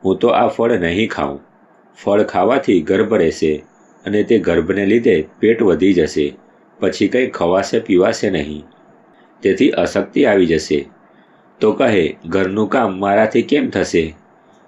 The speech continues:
અને નસીબ જોગે ક્યાંક ગામ પર લૂંટારાઓ ચડી આવશે, ત્યારે ગર્ભિણી સ્ત્રી કેમ કરીને ભાગશે? જો સુખદેવજીની જેમ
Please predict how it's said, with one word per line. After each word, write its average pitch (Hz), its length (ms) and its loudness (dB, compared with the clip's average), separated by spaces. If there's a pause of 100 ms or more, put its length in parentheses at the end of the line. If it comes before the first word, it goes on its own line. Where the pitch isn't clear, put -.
અને 113 220 0
નસીબ 101 380 0
જોગે 104 440 2 (180)
ક્યાંક 104 300 -2
ગામ 87 200 0
પર 110 200 -2
લૂંટારાઓ 104 520 2
ચડી 98 340 0
આવશે, 104 400 2 (460)
ત્યારે 104 280 2
ગર્ભિણી 92 500 0
સ્ત્રી 104 420 2 (100)
કેમ 113 200 2
કરીને 110 360 0
ભાગશે? 85 580 -2 (920)
જો 107 140 2
સુખદેવજીની 101 760 0
જેમ 98 340 0